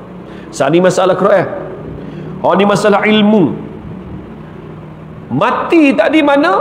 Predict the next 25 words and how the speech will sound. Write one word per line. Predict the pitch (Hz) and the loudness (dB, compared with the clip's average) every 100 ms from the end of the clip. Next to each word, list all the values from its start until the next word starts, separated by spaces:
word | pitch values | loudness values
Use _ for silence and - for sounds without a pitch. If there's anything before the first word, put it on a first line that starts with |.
| - - - - - - - | -4 -10 -14 -16 -18 -18 -8
Mati | 160 226 - - 285 | 0 0 2 2 4
hati | 254 247 320 302 | 2 0 2 2
dengan | 240 254 240 - - - | 4 2 2 -2 -12 -10
kerana | 170 247 254 | 0 2 4
ia | 262 254 | 4 4
tak | 254 254 | 2 2
ada | - | 2
roh | 214 247 - | 4 4 2
ilmu. | 240 220 214 147 - - - - - - - - - - - - - - - - - - - - | 2 2 4 2 -2 -12 -18 -18 -18 -18 -20 -20 -20 -20 -20 -20 -20 -20 -20 -20 -20 -20 -20 -8
Ah, | 113 127 | -2 2
ni | 143 | 2
kita | 160 170 | 2 4
ngaku | 165 165 170 | 4 2 2
belakang | 156 143 190 180 | 0 2 0 0
buat | 190 | 0
kita | - 190 | 0 -2
ni. | 147 - - - - - - - - - | -4 -10 -20 -20 -20 -20 -20 -20 -16 -2
Ah, | 120 123 | 0 2
anak | 123 139 | 0 0
cucu | 135 - 143 | 0 0 2
ni | 139 | 2
kena | 135 135 135 | 2 0 0
ke-, | 123 | -4
kacawi | - 135 143 139 135 | -4 -2 2 2 2
ngaji, | 135 127 | 0 0